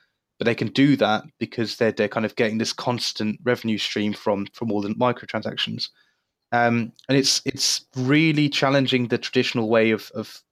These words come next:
releasing games, because it used to be, we announce a game, you've gotta wait for ages, it comes out, big boom, tons of sales all in one go. Um, everyone spends the money on the game, maybe have a bit of D L C, and that's pretty much it.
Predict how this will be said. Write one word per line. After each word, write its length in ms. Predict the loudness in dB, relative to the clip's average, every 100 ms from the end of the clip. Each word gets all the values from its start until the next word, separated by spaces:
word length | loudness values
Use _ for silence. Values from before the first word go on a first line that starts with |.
| _ -2
releasing 360 | 0 0 -2
games, 480 | 0 0 2 0 -4 -8 _ _ _ _ _
because 560 | -2 2 2 2 -2 -6 _ _ _ _ _ _
it 60 | 0
used 200 | 2 2
to 60 | 2
be, 420 | 6 6 6 2 _ _ _ _ _ _ -20 _ _ 2
we 140 | 4
announce 280 | 6 2 0
a 40 |
game, 440 | 2 4 4 2 -4 -12
you've 120 | -2
gotta 160 | 0
wait 220 | 2 2 0
for 120 | 0
ages, 480 | 2 0 -2 -2 -6
it 100 | -10
comes 300 | -2 -2 0
out, 360 | 0 0 -2 -4
big 240 | -2 0 2
boom, 360 | 2 2 0 -10 -6
tons 260 | 0 0 0
of 80 | 0
sales 380 | 2 2 0
all 180 | 0 0
in 60 | 0
one 140 | -2
go. 300 | 0 2 2 -2 _ _ _ _ _ -4
Um, 380 | 2 4 2 -2 -2
everyone 220 | 0 0
spends 260 | 0 -2 0
the 80 |
money 160 | -2 0
on 100 | 0
the 80 | 0
game, 460 | 0 2 0 -2 0
maybe 260 | 2 4
have 120 | 2 0
a 60 |
bit 140 | -2 -2
of 100 | 2
D 100 | 2
L 120 | 2
C, 360 | 0 2 0 -2
and 120 | -4
that's 120 | -4
pretty 220 | -6 -4
much 240 | -2 -4 -6
it. 300 | -4 -2 -4